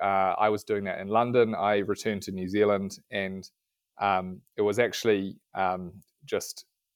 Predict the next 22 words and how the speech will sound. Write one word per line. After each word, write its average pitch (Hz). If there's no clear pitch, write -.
serendipity 117
that 107
I 98
bumped 101
into 98
Chris -
at 110
the 101
gym, 135
and 101
Chris -
and 110
I 104
were, 98
uh, 92
old 101
sort -
of 98
high 107
school 107
acquaintances, 104
and, 98